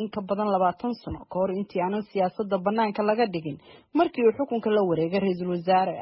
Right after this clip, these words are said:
Abiy Ahmed sanadkii labadii kun iyo siddeed iyo tobanka. Abiy ayaa markii hore loo arkayay nin nabadeed, kadib markii uu xaliyay colaaddii muddada dheer kala dhexaysay waddanka deriska la ah Eritrea, balse muuqaalkaasi waxaa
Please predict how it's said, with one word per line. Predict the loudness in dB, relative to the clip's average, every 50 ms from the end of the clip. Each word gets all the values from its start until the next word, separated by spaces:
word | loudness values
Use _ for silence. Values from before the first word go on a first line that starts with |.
| 0
Abiy | 0 0 0 0 0
Ahmed | 0 -2 -2 -2 -4 -4 -4 -2
sanadkii | -4 -4 -4 -4 -4 -2 0 2
labadii | 2 2 0 0 -4 -4 -4
kun | -4 -4 -4
iyo | -4
siddeed | -4 -2 -2 -2 -2 -2
iyo | -4 -8 -8 -6
tobanka. | -2 -2 -2 -2 -2 -6 -8 -8 -10 _ _ -20 -20 -20 -12 _ 0
Abiy | 0 0 0 0 0 0 0
ayaa | 2 2 4 4 4
markii | 4 4 0 0 0 0 2 4
hore | 4 4 6
loo | 6 6 6
arkayay | 6 4 2 0 -2 0 0 0 2 2 0
nin | 0 2 0 0 0
nabadeed, | -2 -2 -6 -8 -10 -12 -14 -10 -6 -4
kadib | -4 -2 -2 -2 0
markii | 0 0 0 -2 -2 -2 2
uu | 2 2
xaliyay | 2 2 0 2 4 4 4 4
colaaddii | 4 4 4 4 2 0 -2 -2
muddada | -2 -2 -2 -2 2 2 2 2 0
dheer | -2 0 0 0 0 0
kala | 2 2 2 2
dhexaysay | 2 -2 -6 -6 -6 -6 -4 -4 -2 0
waddanka | 0 0 0 -2 -2 0 -2 -2
deriska | 0 0 0 0 0 -2 -2 0
la | 2 2 4
ah | 2 2
Eritrea, | 0 -2 -2 -4 -6 -8 -10 -8 -8 -10 -12 -16 -20 -20 -20 -20 -20 _ _
balse | -2 -2 0 2 2 4
muuqaalkaasi | 4 4 2 4 4 2 2 2 -2 -6 -4 -4 -4 -6 -10 -8 -4 -2 0 0
waxaa | 2 2 2 2 2 2 4 4 4 4